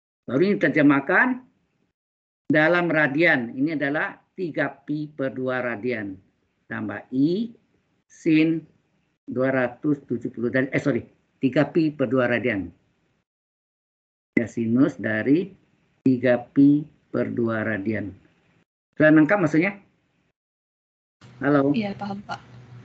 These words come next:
Speaker 2: Ya,
Speaker 1: Paham ya
Speaker 2: ngerti.
Speaker 1: caranya? Nah, kalau misalnya tadi Z, eh, misalnya, eh, tadi kan Z adalah R kali kosinus theta tambah I sin theta. Ini rumus, eh, bilangan kompleks dalam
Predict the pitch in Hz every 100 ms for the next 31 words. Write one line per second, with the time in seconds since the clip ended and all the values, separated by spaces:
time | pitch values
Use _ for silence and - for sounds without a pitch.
0 | - - - 202 - 170 175 165 160 135
1 | 139 147 175 - - - - 156 160 214
2 | 226 247 240 226 233 233 202 202 208 185
3 | - _ _ _ 147 160 214 214 175 175
4 | 175 - 175 185 180 190 202 - 160 156
5 | 151 156 156 196 202 143 190 190 127 135
6 | 139 143 151 - 123 147 156 151 135 127
7 | 123 127 147 185 196 - _ _ _ _
8 | _ _ 143 143 - 143 127 135 170 185
9 | - _ _ _ _ 135 127 120 120 160
10 | 143 131 123 127 139 - 120 123 - 123
11 | 120 143 135 131 131 - _ _ _ _
12 | _ _ - 123 120 123 127 127 123 123
13 | 120 135 151 - - 117 120 127 139